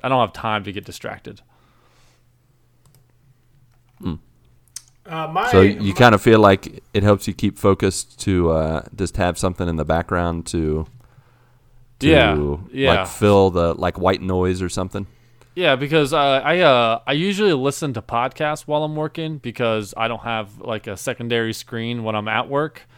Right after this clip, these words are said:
Speaker 1: so I just listen to a podcast. But being able to actually watch games <laughs> while I'm, while I'm work-
Speaker 2: Uh-oh.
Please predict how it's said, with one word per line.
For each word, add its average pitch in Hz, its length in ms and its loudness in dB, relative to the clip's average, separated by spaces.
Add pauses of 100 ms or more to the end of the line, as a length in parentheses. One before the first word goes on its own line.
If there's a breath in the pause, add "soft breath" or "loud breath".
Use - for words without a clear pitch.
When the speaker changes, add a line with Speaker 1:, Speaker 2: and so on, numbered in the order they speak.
(280 soft breath)
Speaker 1:
so 113 180 -4
I 104 80 0
just 104 220 -6
listen 113 320 -6
to 139 120 -2
a 135 60 -2
podcast. 139 540 -4
But 110 180 -6
being 113 200 -6
able 123 240 -2
to 113 420 -4
actually 113 360 -6
watch 104 480 -6 (520)
games 123 520 -2
<laughs> - 80 -20
while 131 300 0
I'm, 127 260 0
while 120 220 0
I'm 110 260 -4 (120)
work- 120 280 -6 (2250)
Speaker 2:
Uh-oh. 85 360 -6